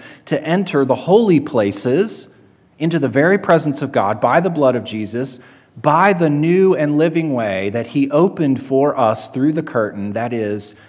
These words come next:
through his flesh." It's through his death, through the destruction of his flesh, that he opened up the new way for us, access to the Father.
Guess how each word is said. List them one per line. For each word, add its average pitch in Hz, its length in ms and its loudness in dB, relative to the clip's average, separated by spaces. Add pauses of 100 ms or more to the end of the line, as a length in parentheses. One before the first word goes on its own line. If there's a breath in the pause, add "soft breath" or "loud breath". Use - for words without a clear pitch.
(140 soft breath)
through 117 200 -4
his 104 220 -10
flesh." - 600 -8 (520 soft breath)
It's - 200 -12
through 156 680 2
his 135 260 -2
death, 117 520 -2
through 139 160 0
the 131 80 -4
destruction 151 680 -2
of 127 140 -2
his 175 260 0
flesh, 110 560 2 (800 loud breath)
that 104 120 -8
he 123 140 -6
opened 147 340 0
up 113 220 0
the 110 80 -6
new 117 220 -4
way 87 460 -4 (220)
for 117 300 -4
us, 87 380 -6
access 110 560 -6
to 101 180 -8
the 92 80 -10
Father. 76 480 -12